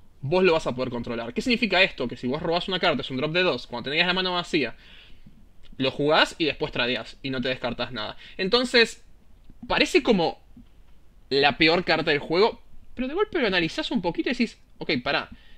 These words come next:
esto lo puedo llegar a controlar. Obviamente esto es una carta que quiero creer va a ir más a un arquetipo como el Su. Si vas a jugar Quest Warlock,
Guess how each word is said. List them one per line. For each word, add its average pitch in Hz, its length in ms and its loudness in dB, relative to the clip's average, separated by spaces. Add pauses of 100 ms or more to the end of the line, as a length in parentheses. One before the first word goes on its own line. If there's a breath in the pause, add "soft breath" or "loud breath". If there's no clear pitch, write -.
(120 loud breath)
esto 277 240 -4
lo 160 120 0
puedo 170 160 0
llegar 156 200 -2
a 139 60 0
controlar. 151 360 2
Obviamente 175 300 2
esto 185 100 -6
es 165 80 -4
una 156 140 -4
carta 170 200 2
que 127 140 -2
quiero 165 280 2
creer 160 380 2
va 120 220 0
a 131 60 4
ir 135 80 2
más 139 180 -8
a 151 40 -6
un 139 40 -4
arquetipo 127 460 -4
como 117 180 -4
el 117 80 -6
Su. 185 220 2 (300 loud breath)
Si - 180 -4
vas 156 160 -2
a 175 40 -6
jugar 180 320 0
Quest 180 300 2
Warlock, 143 640 2